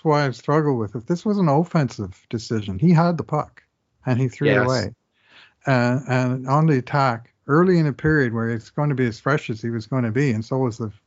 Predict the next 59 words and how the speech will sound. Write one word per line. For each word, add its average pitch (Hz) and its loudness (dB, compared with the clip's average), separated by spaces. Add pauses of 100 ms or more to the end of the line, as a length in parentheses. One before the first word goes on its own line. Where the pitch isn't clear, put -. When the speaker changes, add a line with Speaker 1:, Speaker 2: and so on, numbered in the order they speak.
Speaker 1:
fresh 127 -4
ice, 131 -4 (640)
it 120 -6
was 107 -6
four 127 2
minutes 123 0
into 117 0
first 113 -4
over-, 139 2 (140)
or 120 -4
third 135 2
overtime, 123 -2
wasn't 113 -4
it, 143 -6
that, 110 -6
uh, 110 -2 (120)
Winnipeg 113 -4
scored? 131 -2
Anyway, 127 4 (300)
Speaker 2:
Yeah. 92 -12
Speaker 1:
that, 147 0 (220)
it, 160 -2
it's 139 -6
just 190 -4
been 165 4
niggling 170 4
on 117 2
me. 110 -2
Like, 135 -10
that, 160 0 (640)
that, 135 -4
that, 139 -16
what 160 2
an 131 4
awful 147 0
way 120 -2
to 117 -2
end 123 0
the 107 -4
season. 135 -2
Like, 104 -6
he 208 4
was 180 0
the 120 0
last 117 0
Oiler 131 0
to 120 -6
touch 117 -8
the - -20
puck. - -8 (440)
Speaker 2:
You 143 4
don't 160 6
think 156 2
he, 156 2
like, 123 2
this 160 2
is 147 4
the 151 6
thing. 165 4